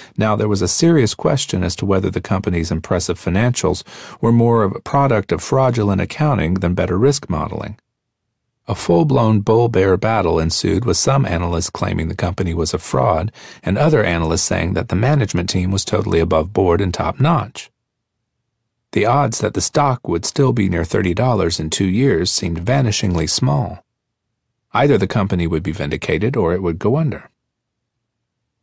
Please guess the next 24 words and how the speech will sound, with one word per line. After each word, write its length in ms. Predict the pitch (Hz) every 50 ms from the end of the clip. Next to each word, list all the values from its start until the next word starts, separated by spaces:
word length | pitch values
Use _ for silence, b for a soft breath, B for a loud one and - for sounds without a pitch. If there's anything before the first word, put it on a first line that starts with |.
| _ _ _ _ _ -
So 200 | - - 82 76
either 260 | 78 78 76 78 76
the 120 | 71 73
stock 320 | - - - 80 76 - -
is 120 | 71 -
a 80 | 78 78
zero 500 | 95 113 127 120 87 76 73 73 82 92
or 280 | 85 82 82 80 78 76
it's 240 | 76 73 - - -
going 280 | - 82 78 76 76
much 220 | 76 76 76 - -
higher. 440 | - 139 135 107 - - - - - _ _ _ _ _ _ _ _ _ _
Did 160 | - 80 87
you 80 | 82
have 120 | 82 87 85
a 60 | 80
bias 420 | 76 82 82 82 87 92 95 -
as 140 | 85 80 -
to 100 | - -
which 280 | 80 82 82 78 - -
scenario 500 | - 82 80 76 76 76 78 80 87 95
was 220 | 95 90 - -
more 140 | 76 76 71
likely? 500 | 71 69 69 69 - 78 92 131 - -